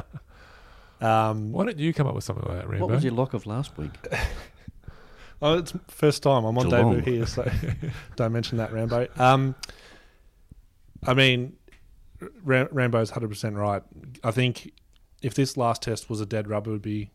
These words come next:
Speaker 1: slightly different because the only thing that is getting him out at the moment is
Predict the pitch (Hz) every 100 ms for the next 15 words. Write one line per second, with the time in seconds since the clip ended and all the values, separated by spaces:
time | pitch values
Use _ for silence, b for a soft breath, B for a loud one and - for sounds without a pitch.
0 | _ - - 117 107 107 107 - 165 170
1 | 113 - 107 98 - - _ - 120 113
2 | 107 95 107 104 107 - 107 101 104 95
3 | - - 107 101 98 104 101 101 98 95